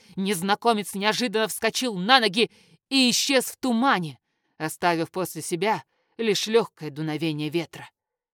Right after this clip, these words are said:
Я стоял неподвижно, тяжело дыша,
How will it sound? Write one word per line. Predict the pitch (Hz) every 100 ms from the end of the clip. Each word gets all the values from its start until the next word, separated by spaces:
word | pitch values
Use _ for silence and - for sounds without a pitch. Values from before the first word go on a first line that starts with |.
| _ _ _ _ _ -
Я | 170 160
стоял | - 165 165 156
неподвижно, | 160 160 160 180 143 135 - _ _ _ -
тяжело | 190 165 185 165
дыша, | 170 - 208 143